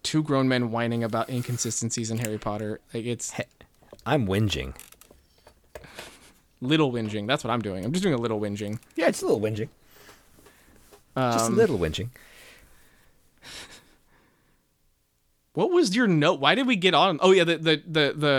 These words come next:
Speaker 1: the, uh, the Maledictus. Yeah.
Speaker 2: Yeah.
Speaker 1: Um,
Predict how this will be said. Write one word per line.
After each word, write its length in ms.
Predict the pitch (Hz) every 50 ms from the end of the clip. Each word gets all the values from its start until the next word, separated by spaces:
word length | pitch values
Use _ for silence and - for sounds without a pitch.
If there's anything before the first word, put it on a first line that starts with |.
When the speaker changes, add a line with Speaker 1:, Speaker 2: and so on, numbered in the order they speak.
| 127 127 131 - _ _ _
Speaker 1:
the, 60 | -
uh, 300 | 135 131 127 123 120 113
the 120 | 113 127 131
Maledictus. 680 | 135 135 139 135 131 123 131 123 - - 110 107 - -
Yeah. 280 | 151 139 127 117 110 - - - - - - _ _ _ _ _
Speaker 2:
Yeah. 220 | 139 131 127 127 123
Speaker 1:
Um, 220 | 123 117 113 107